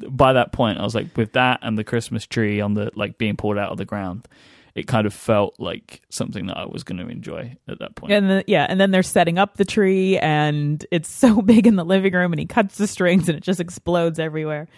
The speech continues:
Speaker 2: Yeah, I can't help but think of the Groovers during that whole section. <laughs>
Speaker 1: You've gotta think that this movie must be an inspiration for that, like, at least deep down in their brains
Speaker 2: Oh, they
Speaker 1: somewhere.
Speaker 2: know this movie quite well, 'cause, um, last year, uh,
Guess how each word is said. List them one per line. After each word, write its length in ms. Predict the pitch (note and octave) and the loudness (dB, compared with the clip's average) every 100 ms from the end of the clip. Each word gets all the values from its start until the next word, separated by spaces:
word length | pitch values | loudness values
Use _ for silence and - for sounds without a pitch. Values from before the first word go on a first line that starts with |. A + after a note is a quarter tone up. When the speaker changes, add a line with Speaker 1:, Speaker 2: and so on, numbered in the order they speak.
| - - _ - | -20 -20 _ -2
Speaker 2:
Yeah, 180 | C#3+ - | 0 2
I 80 | A3+ | 0
can't 240 | C#4+ - | 0 0
help 160 | D#3+ - | -2 -2
but 100 | D#3+ | -6
think 180 | D#3+ | -6
of 60 | F#3 | -6
the 60 | F#3 | -4
Groovers 400 | F3 F3 F3+ F#3+ | -4 -2 -2 -2
during 280 | F#3 F#3 F#3 | -2 -2 -2
that 120 | F#3 | -6
whole 600 | - F#3+ F#3+ F#3+ F#3+ G3 | -4 -2 0 -2 -2 -2
section. 420 | G3 G#3 - A3+ | -6 -4 0 4
<laughs> 460 | G3+ - D4 D4+ - | 2 2 4 4 6
Speaker 1:
You've 160 | D3+ | 6
gotta 260 | G3+ G3+ C3+ | 6 4 4
think 380 | - F#3 A#2+ - | 2 -2 -2 -4
that 200 | A2+ F#2+ | -4 -2
this 220 | A#2+ - | -2 0
movie 300 | B2 A2 G#2+ | 0 0 0
must 260 | A2+ A#2 | -2 -2
be 100 | - G#2+ | -4 -4
an 100 | G2+ | -4
inspiration 600 | G#2+ - G2+ G#2+ G#2 G2+ | -8 -8 -4 -4 -6 -10
for 100 | G#2 | -8
that, 200 | G2+ - | -10 -8
like, 200 | G#2+ - | -10 -8
at 80 | A#2+ | -6
least 260 | A2 - | -6 -6
deep 280 | - A2 - | -6 -6 -6
down 480 | G#2+ G#2+ G2+ F#2 A2+ - | -6 -4 -4 -6 -12 -8
in 160 | G2+ F#2+ | -6 -6
their 120 | F#2 | -8
brains 580 | - F2 E2+ - - - - - | -10 -10 -12 -12 -14 -16 -14 2
Speaker 2:
Oh, 180 | A#3 C4 | 4 6
they 120 | C#4 | 6
Speaker 1:
somewhere. 40 | |
Speaker 2:
know 200 | D4 C4+ | 4 2
this 200 | C#4+ C#4 | 4 0
movie 300 | A#3 A3+ G#3 | 2 0 0
quite 300 | F#3+ G3+ G3 F#3 | -2 -2 -2 0
well, 280 | F3+ D#3+ | 0 0
'cause, 280 | F3 F3+ E3+ | 0 -2 0
um, 400 | E3+ E3 D#3+ E3 _ - _ - | 0 0 -2 -6 _ -20 _ -6
last 460 | F3+ F3 F#3 - | 0 2 2 0
year, 460 | F#3+ F3 D#3+ D#3 D3+ | 2 2 2 2 -2
uh, 520 | - D3+ D3 D3 D3 | -2 -2 0 -2 -4